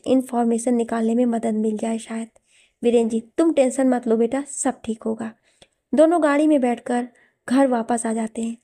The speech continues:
आदित्य घर आकर देखता है कि पवित्रा में, ने लगभग सारी पैकिंग कर ली थी। आदित्य, "अरे वाह, तुमने तो सारी पैकिंग कर ली।"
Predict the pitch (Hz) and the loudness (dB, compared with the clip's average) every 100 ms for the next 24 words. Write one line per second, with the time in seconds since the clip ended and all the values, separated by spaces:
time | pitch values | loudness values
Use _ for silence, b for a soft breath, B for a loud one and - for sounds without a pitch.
0 | _ 226 226 233 - 240 262 233 233 220 | _ -2 0 -2 -2 -2 -2 -2 -2 0
1 | 220 - 247 226 220 226 233 226 226 - | -2 -4 -4 -4 -6 -6 -2 -2 -4 -4
2 | 233 226 226 b b b b _ 226 233 | -2 -2 -4 b b b b _ 0 2
3 | 240 233 226 214 220 - 285 302 285 233 | 4 0 0 -2 -2 0 2 2 0 -2
4 | 240 226 220 208 214 214 - 220 _ _ | -2 -2 -2 -4 -6 -6 -12 -14 _ _
5 | _ _ _ - 220 220 220 - _ - | _ _ _ -6 -2 0 -2 -6 _ 2
6 | 233 214 240 330 - _ _ - 320 311 | 4 4 2 0 -6 _ _ 4 6 6
7 | 285 - 226 233 240 262 311 302 320 320 | 2 -2 0 0 0 0 0 2 2 2
8 | 392 | 0